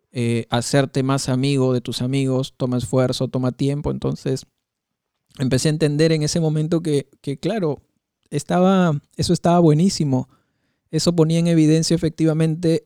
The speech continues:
un protagonismo y era el protagonismo de, de ellos y ellas, ¿no? Más que el mío. O uno por ego a veces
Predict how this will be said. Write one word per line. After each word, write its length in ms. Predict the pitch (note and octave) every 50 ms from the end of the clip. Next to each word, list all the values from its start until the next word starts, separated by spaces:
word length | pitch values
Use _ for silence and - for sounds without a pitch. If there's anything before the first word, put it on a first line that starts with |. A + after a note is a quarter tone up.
| _ _
un 160 | - D#3+ D#3 D#3
protagonismo 880 | E3+ E3 D3+ - C#3 C3+ C3 C3 C3 C3+ D3 D3 C3+ C3+ D3 D3 D3
y 80 | C#3+
era 80 | C#3 C3+
el 80 | C3+ -
protagonismo 800 | - C3+ C3 B2 A2+ B2 B2 A#2+ A#2+ B2 B2 B2+ B2+ C3 C3+
de, 220 | C3+ C3+ C3+ - C3+
de 160 | D#3 C3+ C3+ B2+
ellos 260 | B2+ C3 B2+ - -
y 100 | B2 A#2+
ellas, 300 | A#2+ A#2+ A#2+ A#2+ A#2+ A#2
¿no? 200 | A#2 B2 D3 - _
Más 200 | - C#3+ C3 -
que 100 | - C#3
el 100 | B2+ A2+
mío. 360 | A#2+ B2+ C3 B2+ A#2+ A2 - _ _ _ _ _ _ _ _
O 100 | - B2
uno 260 | B2+ C#3 D3 D3+ D3
por 180 | - D3+ B2 C3
ego 220 | D3 D3+ D3 C#3
a 40 | C3
veces 460 | C3+ C3 C3 - C#3 C3 B2 - -